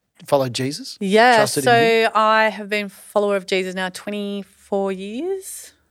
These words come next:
Speaker 1: And what's your life look like since
Speaker 2: Yeah.
Speaker 1: since then?
Speaker 2: Yeah, to-, like,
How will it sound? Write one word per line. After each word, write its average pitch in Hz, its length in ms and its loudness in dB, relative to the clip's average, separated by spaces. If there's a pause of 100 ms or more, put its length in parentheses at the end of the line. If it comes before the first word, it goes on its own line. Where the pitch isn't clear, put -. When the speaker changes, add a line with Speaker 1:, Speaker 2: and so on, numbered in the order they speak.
(140)
Speaker 1:
And 165 140 2
what's 233 180 2
your 196 100 4
life 143 380 -2
look 131 320 -6
like 107 400 -10 (240)
since - 440 -8 (360)
Speaker 2:
Yeah. 208 480 -6 (600)
Speaker 1:
since 143 260 -4
then? 143 340 0
Speaker 2:
Yeah, 202 280 4
to-, 262 600 0
like, 208 420 2